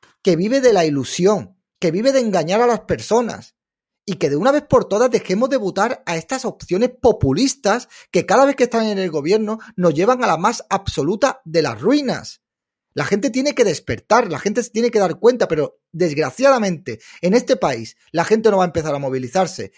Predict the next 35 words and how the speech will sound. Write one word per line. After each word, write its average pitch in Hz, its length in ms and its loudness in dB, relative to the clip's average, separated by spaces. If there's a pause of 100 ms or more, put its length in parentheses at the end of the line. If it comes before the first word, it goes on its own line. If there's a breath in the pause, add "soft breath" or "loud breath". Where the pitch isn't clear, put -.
y 185 120 -2
no 208 120 4
va 226 80 4
a 220 40 4
empezar 156 460 -6
a 147 120 -2
salir 190 260 0
a 175 60 2
las 147 100 -4
calles 240 400 -4 (220 loud breath)
hasta 180 220 -6
que 170 100 -2
verdaderamente 185 680 -2 (160 loud breath)
no 190 160 2
tengan 170 380 -2
ni 165 80 -4
un 175 160 0
duro 262 200 2
en 220 60 0
el 196 100 0
bolsillo. 147 480 -4 (200 soft breath)
Mientras 190 380 0
tanto 269 320 2
ahora, 127 280 0 (200 soft breath)
con 202 180 6
los 196 200 2
ertes 254 520 0 (160)
van 175 260 0
tirando, 214 600 0 (180)
con 170 160 2
la 160 60 2
ayuda 190 280 2
de 175 60 0
los 160 140 -4
familiares 147 560 -6